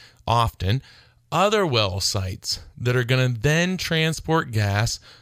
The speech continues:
through this pipeline that's now on your property, when in fact,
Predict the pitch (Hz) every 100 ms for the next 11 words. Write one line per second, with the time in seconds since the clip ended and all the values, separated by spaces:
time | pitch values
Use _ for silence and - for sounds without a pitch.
0 | _ - 131 135 139 131 131 - - 113
1 | 120 120 107 101 117 160 135 131 - 123
2 | 113 127 127 123 113 175 190 185 95 71
3 | _ _ _ _ _ _ _ _ 120 120
4 | 113 104 185 220 185 165